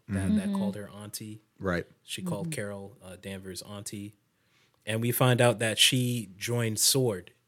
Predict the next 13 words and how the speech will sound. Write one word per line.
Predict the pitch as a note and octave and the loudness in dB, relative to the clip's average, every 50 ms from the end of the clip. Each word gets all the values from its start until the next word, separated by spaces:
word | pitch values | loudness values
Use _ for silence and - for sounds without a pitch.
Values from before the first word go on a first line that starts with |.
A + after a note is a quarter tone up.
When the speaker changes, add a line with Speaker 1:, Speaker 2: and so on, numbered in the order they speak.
| _ - | _ -2
Speaker 1:
the | - | 2
Speaker 2:
Mm. | C#3 C#3 | 4 4
Speaker 1:
organization | G#2 F#2 A2+ A#2 A2 G#2 A2+ A2 - - A#2 G2+ | 4 4 2 -2 -2 -2 0 0 0 0 0 0
sword, | - - B2 A#2+ A#2+ A2 G2+ F#2+ - - A2 | 0 0 0 2 0 0 -2 -4 -10 -12 -12
and | A2 G#2+ G#2 G#2 G#2+ | -10 -10 -8 -8 -6
that | G#2 G#2 G2+ G2+ G2 - _ _ _ _ _ _ _ - G#2 - _ _ _ _ _ - | -6 -6 -6 -8 -10 -12 _ _ _ _ _ _ _ -12 -12 -12 _ _ _ _ _ -6
because | A#2+ B2 - - D3+ C#3+ C3+ | -6 -4 8 10 10 10 10
of | C3+ B2+ B2+ | 8 4 6
the | C#3 C3+ | 6 6
events | B2 G#2+ A2+ C#3 C3+ C3 - - | 6 8 8 8 8 8 8 4
of | B2+ A2 - | 0 0 0
Captain | - - B2+ B2 - B2 A2+ | 2 4 4 4 4 0 0
Marvel, | A2+ B2+ C#3 C#3 B2+ B2+ A#2 A2+ A2 G2+ - | 4 8 8 8 8 8 4 2 0 -2 -6